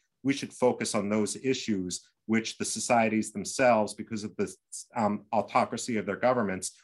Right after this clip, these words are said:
won't be able to talk about openly. And if that is, uh, religious heterodoxy, if that's countering this notion of clerical rule in Iran, that's what we should be focusing on rather than simply bashing America.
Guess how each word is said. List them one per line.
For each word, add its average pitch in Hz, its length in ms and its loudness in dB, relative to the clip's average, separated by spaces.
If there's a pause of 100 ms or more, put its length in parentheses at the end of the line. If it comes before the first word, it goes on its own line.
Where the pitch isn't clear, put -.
(140)
won't 113 300 0
be 110 120 2
able 101 140 -2
to - 60 -14
talk - 280 2
about 95 300 -2
openly. 107 440 -4
And 92 100 -6
if 90 180 -6
that 110 340 0
is, 101 440 0 (320)
uh, 104 180 6
religious 104 460 0
heterodoxy, 104 640 2
if - 100 -10
that's 107 240 0 (140)
countering 107 600 0 (280)
this 107 200 0
notion 107 300 0
of - 100 -8
clerical 110 360 0
rule 107 260 0
in 101 80 -2
Iran, 98 540 0 (180)
that's 117 240 2
what 110 160 -4
we 104 80 -6
should - 160 -10
be 98 80 -6
focusing 104 560 -2
on 90 360 -2 (200)
rather 101 240 2
than 190 100 -2
simply 185 360 -6
bashing 87 420 -4
America. 82 380 -14